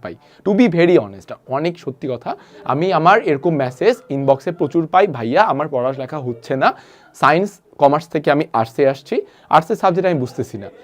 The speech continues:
ভাইয়া ইসলামিক ইতিহাস পড়তে গেলে আমার, আমি ইতিহাসে হারাই যাচ্ছি, পুরাতন প্রাচীন সময়ে চলে যাচ্ছি, আমি আবার দুহাজার চব্বিশে আসতে পারছি না।"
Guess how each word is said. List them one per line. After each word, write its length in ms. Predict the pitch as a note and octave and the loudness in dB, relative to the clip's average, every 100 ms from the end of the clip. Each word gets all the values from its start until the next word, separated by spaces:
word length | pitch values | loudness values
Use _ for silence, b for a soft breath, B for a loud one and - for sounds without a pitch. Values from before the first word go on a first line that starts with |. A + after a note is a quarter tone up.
| B B | B B
ভাইয়া 260 | C3 E3 F#3+ | 2 4 4
ইসলামিক 420 | E3 F#3 F#3 F#3+ | 2 0 2 2
ইতিহাস 260 | F3 G3+ G3+ | 0 -2 0
পড়তে 300 | D#3+ F#3 E3+ | -2 0 0
গেলে 220 | F#3 F#3+ | 4 4
আমার, 320 | E3+ E3 F3 - D#3+ | 6 4 2 -2 -2
আমি 280 | C3+ D#3+ E3 - _ | 0 0 -2 -6 _
ইতিহাসে 380 | D#3 E3 F3+ F3+ | -6 -2 -4 -2
হারাই 240 | F3+ D#3 D3+ | 2 4 4
যাচ্ছি, 380 | D3+ - E3+ | 2 -2 -10
পুরাতন 440 | F3 D3 C#3+ C#3+ D#3 | -2 4 4 4 2
প্রাচীন 300 | D3 D3 E3 | 2 2 -2
সময়ে 260 | E3 D#3 | 0 0
চলে 220 | D#3 D3 C#3+ | 2 4 4
যাচ্ছি, 280 | C#3+ - | 4 2
আমি 200 | C#3+ C3+ | 0 2
আবার 240 | C#3 C#3+ C3+ | 2 2 2
দুহাজার 240 | C#3 C#3 | 0 0
চব্বিশে 340 | C#3+ B2 C#3 C#3 | 0 -6 -6 -6
আসতে 200 | C3+ C3+ | -6 -2
পারছি 320 | C#3 C3+ C#3+ | -4 -4 -6
না।" 140 | F3 | -6